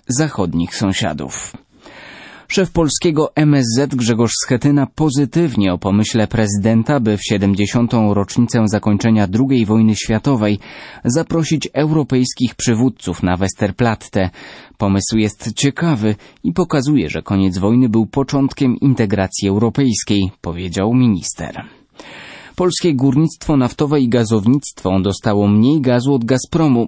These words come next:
bo ten dostarczył mniej błękitnego paliwa niż zamówił polski koncern. Jednak nie wiadomo, czy rosyjski koncern nie zażąda kary. O sprawie napisał jeden z dzienników.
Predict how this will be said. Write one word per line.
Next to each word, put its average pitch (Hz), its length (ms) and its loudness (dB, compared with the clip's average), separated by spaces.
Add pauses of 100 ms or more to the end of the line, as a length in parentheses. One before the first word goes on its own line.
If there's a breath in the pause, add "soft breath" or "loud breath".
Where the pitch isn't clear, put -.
bo 151 180 0
ten 151 260 2
dostarczył 113 520 0
mniej 107 300 4
błękitnego 98 680 0
paliwa 113 440 0
niż 131 300 2
zamówił 120 540 2
polski 107 480 -2
koncern. 120 540 2 (500 loud breath)
Jednak 185 440 -2
nie 143 160 4
wiadomo, 127 420 2
czy - 140 -10
rosyjski 98 600 -2
koncern 123 520 0 (200)
nie 170 220 2
zażąda 127 520 0
kary. 123 420 0 (360 loud breath)
O 147 100 -4
sprawie 87 400 -4
napisał 85 420 -4
jeden 110 340 2
z 104 120 -2
dzienników. 123 720 2